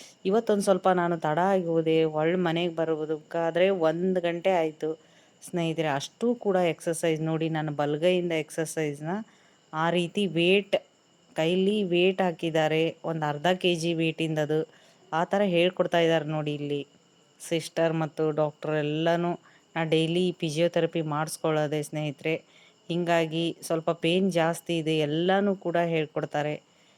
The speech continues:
ಹಿಂಗಾಗಿ ನನ್ಗೆ ವಿಡಿಯೋ, ಡೈಲಿ ವಿಡಿಯೋನ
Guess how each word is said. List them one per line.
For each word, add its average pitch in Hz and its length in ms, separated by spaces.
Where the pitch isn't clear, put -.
ಹಿಂಗಾಗಿ 180 580
ನನ್ಗೆ 151 460
ವಿಡಿಯೋ, 175 300
ಡೈಲಿ 170 440
ವಿಡಿಯೋನ 180 440